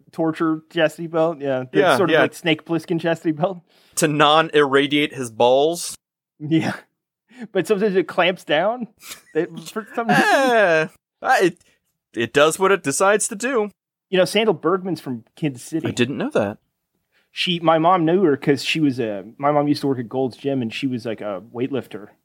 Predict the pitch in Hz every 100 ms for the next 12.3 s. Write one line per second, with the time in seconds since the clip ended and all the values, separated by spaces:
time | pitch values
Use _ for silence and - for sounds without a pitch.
0 | _ _ _ _ _ - 320 - 214 285
1 | - 165 139 151 113 - 123 - - _
2 | - 480 - _ _ _ _ _ _ _
3 | _ _ _ _ - 359 - 117 240 -
4 | _ _ _ _ 151 143 135 135 131 -
5 | 202 180 - 120 - 123 127 165 156 165
6 | 156 185 190 139 101 - 160 - _ _
7 | _ _ - - - 123 - - - -
8 | _ _ _ - 135 220 185 165 165 160
9 | 139 143 139 147 143 139 - 135 127 123
10 | 127 123 120 120 123 123 117 117 113 117
11 | 117 120 110 110 117 117 113 113 117 110
12 | 113 113 _